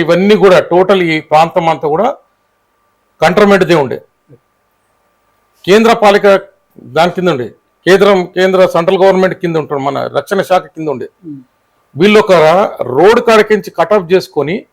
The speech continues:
Speaker 1: వీళ్ళు అక్కడ ఇవ్వడం జరిగింది. దాని సర్వీస్ ఛార్జెస్ ఇస్తామని చెప్పినారు.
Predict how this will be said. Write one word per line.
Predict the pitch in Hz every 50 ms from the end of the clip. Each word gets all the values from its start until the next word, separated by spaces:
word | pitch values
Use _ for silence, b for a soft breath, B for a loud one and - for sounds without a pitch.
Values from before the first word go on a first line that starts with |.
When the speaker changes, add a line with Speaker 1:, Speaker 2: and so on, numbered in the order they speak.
| _ _ _ _ _ _ _ _ _ _ 135
Speaker 1:
వీళ్ళు | 139 190 226 220 202
అక్కడ | - 196 180 165
ఇవ్వడం | 170 202 214 220 208 175
జరిగింది. | 185 175 165 151 139 120 - - _ _ _ _ _ _ _ _ _ _ _ - 113 170
దాని | 190 233 240 214 -
సర్వీస్ | 185 185 196 208 262 254 - -
ఛార్జెస్ | 233 233 220 208 233 220 226 220
ఇస్తామని | 190 - - 220 202 202 202 175
చెప్పినారు. | 185 180 180 175 160 - -